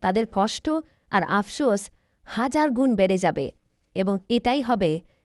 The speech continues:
তাদের জন্য সবচেয়ে বড় মানসিক শাস্তি। আর এভাবেই মৃত্যুকে জবাই করার মাধ্যমে আল্লাহ জান্নাত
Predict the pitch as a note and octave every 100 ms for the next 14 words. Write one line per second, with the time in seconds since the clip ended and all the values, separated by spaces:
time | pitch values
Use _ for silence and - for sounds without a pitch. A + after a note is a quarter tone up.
0 | _ G3+ G3+ A#3+ B3 B3 A3 - C#4 D4+
1 | A#3+ C#4+ A3 G#3 G3 F#3+ B3 - G3 -
2 | E3 - - D#3+ - F#3+ - A#3+ C#4 E4+
3 | D4 F#3+ D#3 - _ _ _ G#3 A#3 D#4
4 | _ F#4 F4+ C4 G3 E3+ G3+ B3 B3+ G#3+
5 | F#3+ F#3+ F#3+ A#3+ G3+ D#3 F#3+ G#3 G3+ F3+
6 | F3+ G3+ A#3+ B3+ C#4